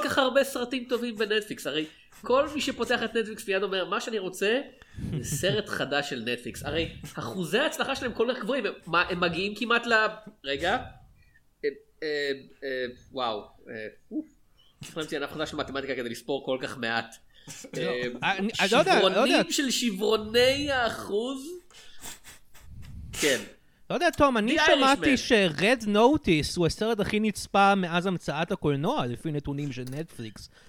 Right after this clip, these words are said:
Speaker 2: אז אני לא יודע אם זה נכון.
Speaker 1: אה, כן, כן, אה,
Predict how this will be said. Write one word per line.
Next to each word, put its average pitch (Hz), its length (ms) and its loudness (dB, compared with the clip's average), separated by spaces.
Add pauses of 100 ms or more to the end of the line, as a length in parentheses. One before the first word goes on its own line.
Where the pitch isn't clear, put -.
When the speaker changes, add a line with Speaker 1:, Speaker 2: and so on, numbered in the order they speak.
(120)
Speaker 2:
אז 113 140 -10
אני 147 120 -4
לא 196 60 2
יודע 131 260 0
אם 107 60 -10
זה 107 120 -12
נכון. 101 400 -8 (720)
Speaker 1:
אה, 139 220 0 (120)
כן, 220 220 0 (120)
כן, 208 160 2 (180)
אה, 151 160 0